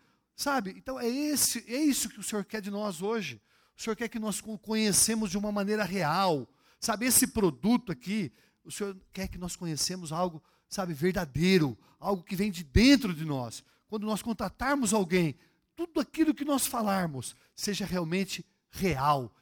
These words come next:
e isso vai atingir as pessoas. Amém? Ó Senhor Jesus. E nós vimos ali que José, por sete anos, ele foi armazenando todas as experiências dele, trazendo pra nós hoje.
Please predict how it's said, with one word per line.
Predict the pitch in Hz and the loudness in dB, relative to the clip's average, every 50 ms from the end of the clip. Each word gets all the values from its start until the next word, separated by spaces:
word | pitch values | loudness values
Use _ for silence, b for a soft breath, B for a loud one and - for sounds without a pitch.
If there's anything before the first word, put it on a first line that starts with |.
| _ - | _ -10
e | 175 175 | -6 -4
isso | 185 170 - 170 | -4 -4 -4 -6
vai | 135 160 160 | -6 -6 -4
atingir | 160 156 - - 156 135 120 135 | -6 -6 -8 -10 -12 -10 -10 -10
as | 139 127 - | -10 -12 -12
pessoas. | - 113 - - - 127 117 110 - - - _ _ _ _ _ _ - | -14 -16 -16 -16 -16 -18 -20 -20 -20 -20 -20 _ _ _ _ _ _ -10
Amém? | 143 139 160 185 190 175 156 131 110 92 _ _ _ _ _ _ _ _ _ _ _ _ _ _ _ _ _ _ _ _ | -6 -2 2 4 4 4 2 0 -4 -8 _ _ _ _ _ _ _ _ _ _ _ _ _ _ _ _ _ _ _ _
Ó | - 190 214 220 226 226 220 214 208 190 | 0 4 6 8 10 10 10 8 8 6
Senhor | - - - 185 175 170 170 170 | 6 6 6 6 6 6 6 4
Jesus. | 135 143 143 117 101 127 143 139 131 - - | 4 2 0 -2 -2 0 0 0 0 -2 -2
E | |
nós | 202 247 262 214 165 | 0 2 2 4 4
vimos | 247 311 330 269 180 | 4 2 2 2 2
ali | 196 180 196 277 311 262 175 131 B B B B B B B B | 2 2 4 4 4 4 2 0 B B B B B B B B
que | _ - 240 269 262 - - - - | _ -6 -4 -4 -4 -4 -8 -12 -10
José, | 165 135 233 214 151 131 196 247 269 269 | -6 -2 0 0 0 0 0 0 0 -2
por | - - 262 247 214 | -2 -2 0 0 2
sete | - - - - - 294 330 359 - - - - 285 | 2 2 2 2 4 4 4 2 2 -2 -4 -2 0
anos, | 240 262 311 359 359 330 269 208 170 143 - - - - _ _ _ _ _ _ _ _ _ _ _ _ _ _ _ _ _ | 2 2 4 2 2 2 2 2 2 2 0 -2 -6 -8 _ _ _ _ _ _ _ _ _ _ _ _ _ _ _ _ _
ele | - 214 226 226 | -2 -2 -2 -2
foi | - - 233 240 | -4 -4 -6 -6
armazenando | 240 240 247 240 208 254 240 226 254 285 294 240 233 | -4 -4 -4 -2 -2 -2 -2 -2 -4 -6 -6 -6 -8
todas | - - 311 349 359 311 330 | -8 -6 -6 -6 -4 -2 -2
as | 339 277 | -2 -2
experiências | 269 254 220 220 269 269 277 269 269 247 - 254 | -2 -4 -4 -4 -2 0 0 0 0 -2 -4 -2
dele, | 240 254 254 254 240 190 - _ _ _ _ | -2 0 0 0 0 -4 -6 _ _ _ _
trazendo | - 233 214 165 214 233 226 | -2 0 2 2 2 2 0
pra | - 240 226 | 0 0 0
nós | 226 240 226 180 | 2 2 2 2
hoje. | 196 208 208 185 - - - | 2 2 2 0 -2 -6 -12